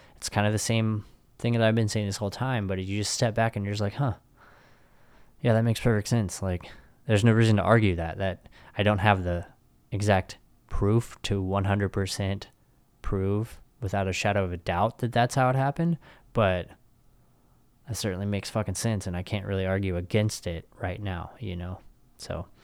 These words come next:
maybe someday we'll have some more technology to update our current understanding.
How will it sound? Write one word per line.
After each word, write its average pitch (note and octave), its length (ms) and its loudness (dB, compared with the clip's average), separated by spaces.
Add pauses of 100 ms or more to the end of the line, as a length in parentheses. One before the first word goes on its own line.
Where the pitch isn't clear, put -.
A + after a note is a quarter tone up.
(200)
maybe A#2+ 200 4
someday B2+ 440 2
we'll A#2 180 0
have A2 260 0
some A#2+ 140 -6
more A2 120 0
technology G#2 640 0
to F#2 500 -4 (540)
update G#2 540 2 (400)
our G2 320 0
current A#2+ 560 -2 (1120)
understanding. F#2+ 760 -4